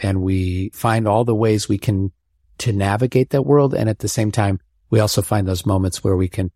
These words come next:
detach a little bit, whether it's through meditation, prayer, yoga, a nice walk. You know, sometimes we just need to veg out on the couch and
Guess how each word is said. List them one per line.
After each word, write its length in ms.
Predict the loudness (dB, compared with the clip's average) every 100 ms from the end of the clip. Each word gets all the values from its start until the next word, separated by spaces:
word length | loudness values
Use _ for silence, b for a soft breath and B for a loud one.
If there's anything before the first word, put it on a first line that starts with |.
| _ _
detach 460 | -6 0 0 0 0
a 40 |
little 220 | 2 2
bit, 280 | 4 2 2 _ _ -6
whether 220 | -2 0
it's 140 | -2
through 140 | -2 -2
meditation, 840 | 0 -2 2 2 2 0 0 -2 -8 _ _ _ _
prayer, 680 | -2 0 2 0 0 0 0 _ _ _ 0
yoga, 720 | 4 4 2 2 2 0 -2 _ -4
a 120 | 0
nice 380 | 0 2 0 -2
walk. 580 | -4 2 2 2 -2 -8 -4
You 140 | 0
know, 80 | 0
sometimes 420 | 0 0 0 0
we 60 | 0
just 220 | -2 0
need 140 | -2
to 60 | 0
veg 240 | 0 0
out 160 | 0 0
on 80 | 0
the 80 | -2
couch 420 | -2 -2 -2 -2
and 180 | -2